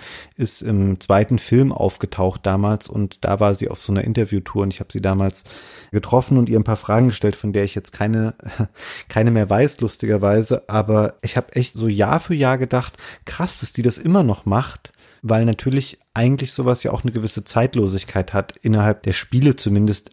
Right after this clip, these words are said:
altern diese Figuren ja nicht signifikant. Und dann ist es bei so einer Filmreihe schon auch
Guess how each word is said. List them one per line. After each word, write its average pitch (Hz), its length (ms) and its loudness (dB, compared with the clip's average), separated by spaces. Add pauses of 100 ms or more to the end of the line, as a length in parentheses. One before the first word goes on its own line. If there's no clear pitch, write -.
altern 117 340 4
diese 95 160 0
Figuren 98 380 0
ja 95 80 4
nicht 92 160 0
signifikant. - 920 -4
Und 101 300 -6
dann 95 140 -4
ist - 120 -8
es 92 80 -10
bei 110 120 -2
so 98 100 0
einer 98 100 2
Filmreihe 120 500 2
schon 117 160 -4
auch - 300 0